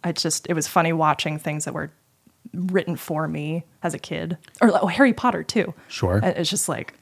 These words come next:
Speaker 1: <clears throat> but that just
Speaker 2: It's easy, right?
Speaker 1: It is an
Speaker 2: It's
Speaker 1: easy
Speaker 2: an easy,
Speaker 1: one.
Speaker 2: yeah.
Speaker 1: Yeah,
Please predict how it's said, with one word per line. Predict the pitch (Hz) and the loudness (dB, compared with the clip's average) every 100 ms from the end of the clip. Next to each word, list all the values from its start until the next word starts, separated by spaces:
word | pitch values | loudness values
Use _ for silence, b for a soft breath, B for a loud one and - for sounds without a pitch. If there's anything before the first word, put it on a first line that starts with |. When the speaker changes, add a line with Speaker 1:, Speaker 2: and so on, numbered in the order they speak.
| _ 320 | _ 10
Speaker 1:
<clears throat> | 277 214 | 10 8
but | 226 | 2
that | 175 156 | 2 2
just | 160 - - b b b b | 0 -4 -4 b b b b
Speaker 2:
It's | 175 | 6
easy, | 160 185 135 104 92 | 8 8 8 6 8
right? | 113 131 120 B | 8 8 4 B
Speaker 1:
It | 302 | 6
is | 311 302 | 8 8
an | - | 8
Speaker 2:
It's | 254 | 8
Speaker 1:
easy | 131 | 10
Speaker 2:
an | |
easy, | 135 | 10
Speaker 1:
one. | - - 120 | 10 8 6
Speaker 2:
yeah. | 117 82 | 2 2
Speaker 1:
Yeah, | 214 202 143 | 6 8 8